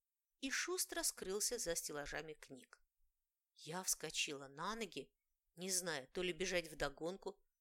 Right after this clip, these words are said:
то ли оставаться на месте и ждать обещанного сюрприза.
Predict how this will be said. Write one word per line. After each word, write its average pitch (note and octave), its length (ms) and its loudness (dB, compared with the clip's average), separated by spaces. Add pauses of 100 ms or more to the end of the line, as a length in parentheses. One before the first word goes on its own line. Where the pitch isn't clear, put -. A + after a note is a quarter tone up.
(160)
то G3 100 0
ли G#3+ 80 4
оставаться D#3 540 2
на C#3+ 160 -4
месте E3 400 -2
и F#3 60 0
ждать F3 320 0
обещанного E3+ 540 0
сюрприза. - 720 -2